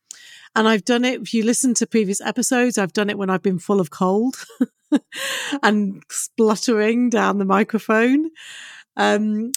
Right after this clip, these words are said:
and it's really important to me to do that because, I say, it's not like suddenly you hit this nirvana state. You know, maybe at some point I'll hit this Zen state and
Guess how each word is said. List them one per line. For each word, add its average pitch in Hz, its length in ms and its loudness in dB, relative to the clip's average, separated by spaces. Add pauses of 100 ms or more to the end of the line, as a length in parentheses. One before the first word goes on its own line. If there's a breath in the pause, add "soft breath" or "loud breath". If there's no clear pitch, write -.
(160)
and 233 340 2
it's 277 220 -2
really 294 180 4
important 269 540 0
to 196 80 -6
me 196 160 0
to 196 120 -4
do 180 280 0
that 233 340 0
because, 240 320 0
I 233 40 0
say, 214 460 0 (340 soft breath)
it's 226 260 -4
not 262 280 2
like 240 320 -2
suddenly 233 640 2
you 196 320 0
hit 220 280 -6
this 208 240 -2
nirvana 196 600 2
state. - 680 -2
You 208 80 -2
know, 202 140 2
maybe 226 540 2
at 247 40 0
some 220 300 -4
point 285 340 0
I'll 202 120 -2
hit 214 200 -2
this 196 200 2
Zen 208 200 2
state 208 480 2
and 185 220 0